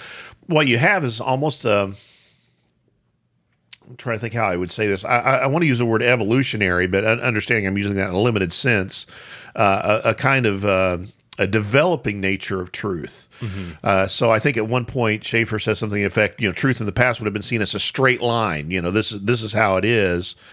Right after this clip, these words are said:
Speaker 1: And it moves instead into this kind of,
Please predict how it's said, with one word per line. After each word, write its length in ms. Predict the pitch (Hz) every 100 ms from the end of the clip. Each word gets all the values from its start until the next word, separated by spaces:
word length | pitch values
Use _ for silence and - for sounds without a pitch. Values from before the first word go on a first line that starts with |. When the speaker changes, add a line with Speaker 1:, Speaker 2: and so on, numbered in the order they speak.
| - - -
Speaker 1:
And 220 | 117 107
it 80 | 101
moves 320 | 117 113 98
instead 440 | 101 - 156 131
into 180 | 104 95
this 180 | 90 -
kind 340 | - 101 92
of, 320 | 90 87 90